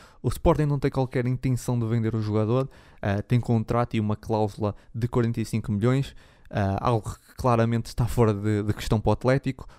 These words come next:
O jogador só sair-, só sairá por um valor muito abaixo e se o Sporting, ah,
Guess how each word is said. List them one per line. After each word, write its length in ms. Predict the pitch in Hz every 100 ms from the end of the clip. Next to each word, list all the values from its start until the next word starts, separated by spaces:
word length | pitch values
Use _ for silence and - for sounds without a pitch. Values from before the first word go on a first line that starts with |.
| -
O 100 | 107
jogador 380 | 110 117 120
só 200 | - 131 123
sair-, 500 | - 120 120 120 127
só 240 | - 120 113
sairá 480 | - 117 113 139 107
por 160 | -
um 80 | 110
valor 320 | 113 110 113
muito 280 | 113 117 117
abaixo 420 | 110 120 127 - -
e 60 |
se 100 | -
o 40 | 113
Sporting, 540 | - 117 110 120 113 - -
ah, 300 | - 107 98